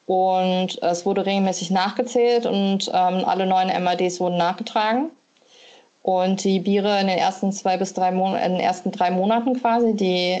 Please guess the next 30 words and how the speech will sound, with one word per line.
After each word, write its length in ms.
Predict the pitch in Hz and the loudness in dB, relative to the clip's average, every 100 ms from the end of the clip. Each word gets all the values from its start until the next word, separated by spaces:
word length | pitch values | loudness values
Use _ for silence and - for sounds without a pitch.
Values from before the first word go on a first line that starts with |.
| - | -2
also 400 | 170 175 170 - _ _ - | 0 0 0 -4 _ _ -2
die 80 | 175 | 0
nächsten 260 | 190 202 | 0 0
Termine 460 | 208 196 196 247 247 | 0 0 2 2 2
sozusagen, 640 | 233 233 214 208 214 202 | 0 0 2 2 2 0
wurden 300 | 180 190 185 | 0 0 0
halt 280 | 180 180 180 | 0 0 0
auch 120 | - | -2
immer 240 | 175 196 185 | 0 2 2
die 80 | 175 | 0
Flaschen 320 | 185 - 233 | 0 0 0
mitgezählt. 580 | 240 233 - 277 381 - _ _ _ _ - | 0 -6 -4 -2 -2 -6 _ _ _ _ -4
Und, 680 | 190 196 190 190 190 - - | 0 0 2 2 0 -2 -2
ähm, 540 | 180 180 175 175 180 | 0 2 2 0 0
wir 220 | 180 196 | 0 2
haben 320 | 202 202 196 190 | 2 2 2 2
dann 160 | 190 | 0
angefangen 500 | - 196 202 196 190 | 0 -4 -2 0 0
mit 140 | 185 175 | -2 -2
Too 100 | 196 | -2
Good 180 | 202 185 | -2 -2
To 60 | |
Go. 360 | 180 180 302 - _ _ _ | 0 2 0 -2 _ _ _
Das 240 | 185 180 | -4 -2
ist 120 | 196 202 | -2 0
eine 120 | 185 | 0
App, 220 | 180 202 - | 0 -2 -4
wo 140 | 190 190 | -4 0
man, 360 | 185 180 180 180 | 0 0 0 0
ähm, 580 | 175 175 175 175 170 | 2 2 2 0 -2